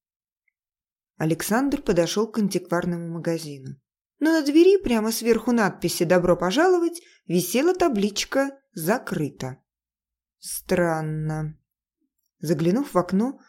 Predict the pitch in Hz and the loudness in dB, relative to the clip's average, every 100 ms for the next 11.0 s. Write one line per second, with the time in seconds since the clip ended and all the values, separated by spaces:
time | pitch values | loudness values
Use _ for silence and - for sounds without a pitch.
0 | _ - 190 180 - 277 330 339 294 269 | _ 0 0 0 -2 -2 -2 -4 -2 -2
1 | 185 202 - 240 247 262 208 160 147 143 | -2 -4 -6 -6 -6 -4 -4 -2 -6 -8
2 | - 143 _ _ _ _ _ _ - 165 | -12 -12 _ _ _ _ _ _ -2 2
3 | 190 196 294 254 233 269 269 220 202 202 | 4 4 0 2 0 0 0 2 2 2
4 | 262 285 - 269 277 254 262 262 185 170 | 0 -2 -2 -4 -4 -4 -4 -4 -4 -4
5 | 175 277 262 294 247 180 - 180 180 - | -2 0 2 2 2 0 0 0 0 4
6 | 214 175 185 185 208 240 339 339 - 226 | 4 6 4 2 0 4 4 2 0 2
7 | 247 285 - 185 147 139 - _ 165 202 | 2 0 -2 -2 -4 -8 -14 _ -2 0
8 | 202 196 185 185 196 285 330 - 170 160 | 0 2 2 2 0 0 -2 -6 -4 -2
9 | 156 - 180 214 277 277 277 - 285 - | -4 -2 -2 0 -4 -6 -8 -8 -8 -6
10 | 254 277 285 _ - 175 220 262 - 240 | -2 -2 -4 _ -4 0 0 0 -4 -6